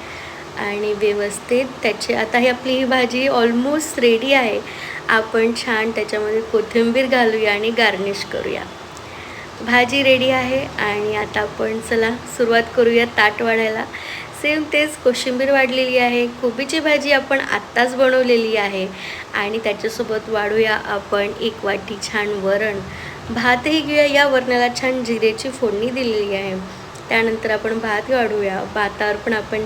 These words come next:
ते जिऱ्याच्या फोडणीचं वरण वाढूया. सोबतच पोळी, पोळी, भजे आणि जिलेबीसुद्धा,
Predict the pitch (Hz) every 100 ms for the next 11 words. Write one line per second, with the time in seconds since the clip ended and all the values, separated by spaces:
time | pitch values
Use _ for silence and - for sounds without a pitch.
0 | 214 226 220 214 202 226 226 214 208 208
1 | 226 208 202 202 247 226 196 185 180 -
2 | - - - - - - - - - -
3 | - - - 269 254 262 277 - - 254
4 | 226 240 285 330 - - 262 226 247 277
5 | 240 247 202 208 226 233 - 202 202 202
6 | 240 214 214 196 202 226 233 196 202 226